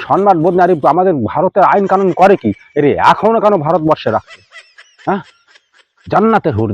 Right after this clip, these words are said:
দেখছো, হুরে, হুরের স্বপ্ন হয় যে না, হুর, হুর নিবাসী। এ শালা মুসলমান, মুসলমান তো না, এগুলো হচ্ছে, উম, মোল্লা। মুসলমান, আমাদের ভারতবাসীর মুসলমানদের আমার নমস্কার, ঠিক আছে? মুসলমান সমাজের ওই বদনাম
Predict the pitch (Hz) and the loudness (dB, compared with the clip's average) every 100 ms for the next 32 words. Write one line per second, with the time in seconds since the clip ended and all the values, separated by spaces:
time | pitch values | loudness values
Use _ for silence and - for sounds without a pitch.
0 | 95 95 - 95 - _ - 185 180 151 | -6 -8 -14 -20 -20 _ -2 2 4 4
1 | 247 - 131 123 101 92 87 95 127 156 | 2 0 -6 -4 -4 -4 -6 -4 -4 -6
2 | _ _ _ _ - 220 214 156 202 185 | _ _ _ _ -2 0 0 0 0 0
3 | 120 98 - 90 _ _ _ _ 170 190 | 0 -4 -8 -16 _ _ _ _ -2 0
4 | 190 220 202 180 170 143 107 87 _ _ | 2 2 4 2 0 0 -2 -6 _ _
5 | _ _ _ _ _ _ _ 156 - 233 | _ _ _ _ _ _ _ -4 2 2
6 | 233 233 233 247 214 196 220 - 233 - | 4 2 2 2 4 4 2 2 0 0
7 | _ 131 127 110 113 117 120 117 120 120 | _ -2 0 0 -2 -2 -2 -6 -12 -14
8 | _ _ 156 185 127 85 - - 156 202 | _ _ 2 4 2 -2 -8 -6 -2 0
9 | 214 202 175 180 165 127 165 175 190 175 | 2 4 2 2 0 0 -2 -2 -2 -2
10 | 151 180 190 196 196 180 160 151 147 - | -2 0 0 2 2 2 2 0 -2 -4
11 | 101 98 196 196 - 104 - _ _ 143 | -6 -6 -6 -6 -4 -8 -8 _ _ -6
12 | 190 202 208 190 - 190 180 175 135 120 | -2 0 0 -2 -2 0 2 0 0 -2
13 | 117 | -4